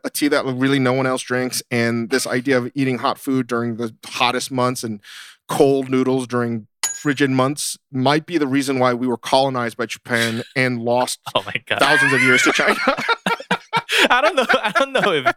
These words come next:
Speaker 2: if that's the leap you
Speaker 1: Insane.
Speaker 2: can make.
Speaker 1: And, and yeah, I just did. And, uh, our, our sole military fucking highlight is the goddamn turtle ship.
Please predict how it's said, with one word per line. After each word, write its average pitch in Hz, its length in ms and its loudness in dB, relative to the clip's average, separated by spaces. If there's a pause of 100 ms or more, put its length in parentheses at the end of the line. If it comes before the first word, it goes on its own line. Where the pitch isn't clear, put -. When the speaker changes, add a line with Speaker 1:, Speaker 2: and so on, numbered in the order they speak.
(220)
Speaker 2:
if 156 100 2
that's 156 340 0
the 175 120 0
leap 143 200 0
you 190 60 2
Speaker 1:
Insane. 175 180 0
Speaker 2:
can 123 120 -6
make. 240 120 2
Speaker 1:
And, 262 320 2 (120)
and 220 260 0 (280)
yeah, 196 160 2
I 208 160 0
just 202 200 -4
did. 196 260 0 (120)
And, 170 320 0
uh, 160 320 2 (100)
our, 170 320 2
our 170 180 0
sole 208 340 -2
military 185 560 0
fucking 165 320 -4
highlight 151 340 0
is 135 100 -6
the 127 120 -4
goddamn 131 540 -2
turtle 107 360 -4
ship. - 300 -12